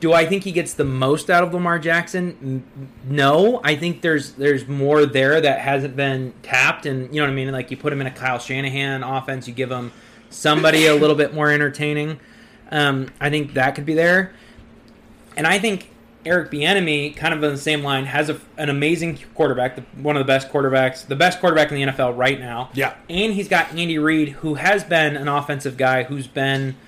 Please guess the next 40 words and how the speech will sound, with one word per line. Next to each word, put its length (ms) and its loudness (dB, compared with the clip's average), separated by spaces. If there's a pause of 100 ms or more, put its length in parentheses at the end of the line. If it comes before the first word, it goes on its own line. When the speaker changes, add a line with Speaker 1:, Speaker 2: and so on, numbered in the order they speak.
(200)
Speaker 1:
stellar 480 2
and 120 0
a 40 -4
stud 380 2
for 160 -4
a 60 2
long 260 -4
time. 420 -2
Speaker 2:
Yeah. 200 -4 (240)
Speaker 1:
I 200 -6
don't, 440 2
I 80 -6
think, 500 -4 (240)
like, 260 0
there's 160 -2
all 200 6
this, 200 -2
there's, 280 0
there 120 2
was 120 -2
all 140 6
this 120 -4
hype 240 -2
a 40 -6
couple 280 -6
years 260 0
ago, 480 4 (220)
and 100 -2
I'm 100 0
sure 260 -2
it's 120 -6
gonna 160 -6
blossom 480 0
back 240 -2
up 240 4
as 220 -2
the 200 -6
coaching 440 -4
carousel 420 -2
starts. 360 -2